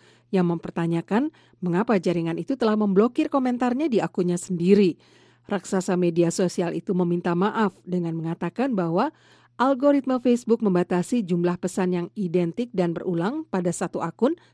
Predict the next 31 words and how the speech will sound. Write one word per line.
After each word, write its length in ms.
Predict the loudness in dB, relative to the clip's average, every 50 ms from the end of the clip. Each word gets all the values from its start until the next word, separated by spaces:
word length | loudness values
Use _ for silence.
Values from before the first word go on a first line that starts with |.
| _ _
dalam 320 | -2 0 2 2 2 0
waktu 240 | -2 -4 -4 -6 -6
singkat. 400 | -4 -4 -4 -2 -2 -2 -4 -6 _ _ _ _ _ _ _ _ _ -2
Menurut 320 | 0 0 0 0 -2 -4
Facebook, 560 | -2 -2 -2 -2 0 2 2 4 4 2 0 _ _ _ _ -4
hal 160 | 0 0 2
itu 160 | 2 2 2
dilakukan 560 | 2 4 4 4 4 2 0 0 0 0 0 2
dalam 240 | 4 4 4 2
upaya 400 | 2 0 0 2 2 2 2 2
untuk 320 | 0 -2 -2 0 -2 -2 0
memblokir 640 | 0 0 0 0 -2 -2 0 0 2 2 2 0 -6
spam. 560 | -12 -12 -6 -4 -4 -4 -4 -6 -8 -12 -18 _ _ _ _ _ _ _ _ _ _ -4
Tetapi 320 | 0 0 2 2 2 2
Trump 320 | 2 4 2 4 4 4
menuduh 240 | 2 2 2 2 2
jaringan-jaringan 880 | 2 2 2 2 4 4 2 2 2 2 2 2 2 2 2 2 2 2
media 320 | 0 2 2 0 0 0
sosial, 560 | -2 -4 -6 -4 -4 -2 -2 0 0 0 -2 -4 -8 -16 _ _ _ _ -4
acara-acara 640 | -4 -4 -2 -2 -4 -4 -4 -4 -4 -4 -4 -4 -4
televisi, 640 | -4 -4 -6 -6 -4 -4 -4 -4 -2 -2 -2 -2 -2
dan 240 | 0 0 -2 -2 0
media 400 | 0 0 0 0 2 2 2 2
berita 320 | 2 0 0 0 0 -2
pada 320 | -2 -2 -4 -4 -2 -2 0
umumnya 400 | 0 2 2 4 2 2 2 -2 -6 -12 _ _ _ _ _ 2
berpihak 480 | 2 2 4 4 4 4 4 2 2
pada 160 | 2 2 2
kalangan 560 | 2 2 2 2 4 4 4 4 2 2 2 2
Demokrat 560 | 2 2 2 2 0 -2 -2 -2 -4 -4 -4
radikal 560 | -4 -4 -6 -6 -6 -8 -8 -6 -6 -6 -6